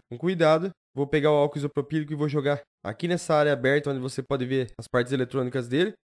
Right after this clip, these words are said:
certo? Jogar um bom pouco aqui de álcool isopropílico, jogar em cima também aqui pra depois tá espalhando com o pincel. O pincel, você dá uma boa enxaguada nele antes, tá? E sacoalha bem pra retirar a água também,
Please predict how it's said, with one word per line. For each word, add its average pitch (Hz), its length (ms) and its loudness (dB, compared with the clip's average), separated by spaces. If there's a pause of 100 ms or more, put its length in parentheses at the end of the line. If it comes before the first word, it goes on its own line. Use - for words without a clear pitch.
certo? 139 260 2 (200)
Jogar 127 200 0
um 120 80 0
bom 139 120 0
pouco 135 280 -4
aqui 127 120 -12
de 127 100 -4
álcool 117 200 -2
isopropílico, 180 580 -4 (160)
jogar 127 220 0
em 139 40 0
cima 139 280 -6
também 135 360 -2 (240)
aqui 127 220 -10
pra 135 140 -4
depois 127 280 -4
tá 123 100 -4
espalhando 123 520 0
com 131 160 -4
o 123 80 -6
pincel. 170 420 2 (240)
O - 60 -12
pincel, 170 480 2 (180)
você 139 220 -6
dá 139 140 2
uma 151 160 4
boa 143 420 2 (240)
enxaguada 147 580 2
nele 143 320 2
antes, 175 220 0
tá? 160 300 0
E 123 480 -2
sacoalha 160 420 2
bem 151 160 2
pra 120 320 4
retirar 135 440 2
a 127 80 10
água 127 180 4
também, 175 380 2